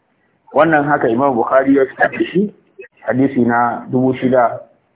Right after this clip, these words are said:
da ɗari uku da ashirin daidai a cikin sahih littafinsa. Lafazi na biyu daga sahabi Abu Hurairah har ila yau da cikin sahih Bukhari,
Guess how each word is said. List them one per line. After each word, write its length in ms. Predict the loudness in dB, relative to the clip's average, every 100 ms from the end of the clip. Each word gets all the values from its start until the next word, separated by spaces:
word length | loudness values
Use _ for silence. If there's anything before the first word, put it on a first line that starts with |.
| _ _ _ -8
da 80 | -4
ɗari 280 | 0 0 0
uku 200 | 0 0
da 120 | 0
ashirin 400 | 0 -2 0 0
daidai 420 | 2 2 2 0 -4
a 80 | -8
cikin 220 | -2 -4
sahih 240 | 0 0 0
littafinsa. 580 | -2 -2 -4 -4 -10 -14 _ _ _ _ _ _ _ _ _ _ _ _ _ _ _ _ _ _ _ _ _ _ -4
Lafazi 420 | -2 0 2 2 2
na 140 | 2
biyu 420 | 4 4 4 -2 -8 -4
daga 260 | -2 -2 0
sahabi 340 | 0 2 2
Abu 240 | 0 2 2
Hurairah 340 | 4 4 2
har 100 | 0 -2
ila 200 | 0 0
yau 180 | 0
da 160 | -2 -8
cikin 180 | -4 -4
sahih 200 | 0 0
Bukhari, 440 | 0 2 2 2